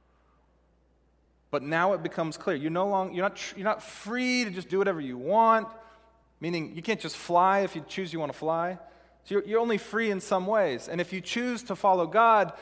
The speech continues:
you're not truly free. You're free from Egypt and Pharaoh, but you're not free from Christ, 'cause he's in a pillar and he's going that way, and you have to choose, are you gonna follow him?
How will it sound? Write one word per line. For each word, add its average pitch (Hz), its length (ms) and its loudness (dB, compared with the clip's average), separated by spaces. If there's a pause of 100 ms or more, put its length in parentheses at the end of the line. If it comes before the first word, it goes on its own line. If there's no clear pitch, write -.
(120)
you're 220 140 -2
not 240 320 0
truly 208 340 -4
free. 262 280 -4
You're 196 160 2
free 240 320 -2
from 214 280 2
Egypt 226 380 0
and 170 120 -6
Pharaoh, 254 460 6 (220)
but - 160 -2
you're 190 80 0
not 208 200 2
free 185 300 0
from - 220 -8
Christ, 214 380 4
'cause 156 160 -4
he's 208 200 -6
in 175 80 0
a 143 40 -6
pillar 139 440 -2 (220)
and 143 80 -4
he's 156 100 -4
going 143 200 -2
that 143 200 2
way, 113 200 -2 (240)
and 127 120 -8
you 135 60 0
have 131 100 -4
to 131 80 -12
choose, 123 380 -8
are 113 40 -6
you 117 80 -8
gonna 104 120 -10
follow 139 320 -4
him? 92 120 -18